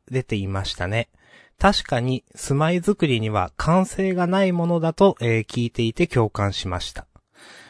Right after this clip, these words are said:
えー、全体として完成していなくても、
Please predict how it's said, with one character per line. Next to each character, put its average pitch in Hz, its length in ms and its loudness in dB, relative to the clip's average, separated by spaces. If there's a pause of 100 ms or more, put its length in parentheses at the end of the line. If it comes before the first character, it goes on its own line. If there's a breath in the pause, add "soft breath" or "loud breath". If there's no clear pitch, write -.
(140 loud breath)
え 107 440 2
ー、 110 60 -6
全 208 260 4
体 220 240 2
と 208 140 -2
し - 100 -8
て 196 100 2
完 185 300 4
成 180 240 2
し - 120 -12
て 180 280 2
い 143 80 -2
な 151 140 2
く - 120 -12
て 101 140 -2
も、 143 240 0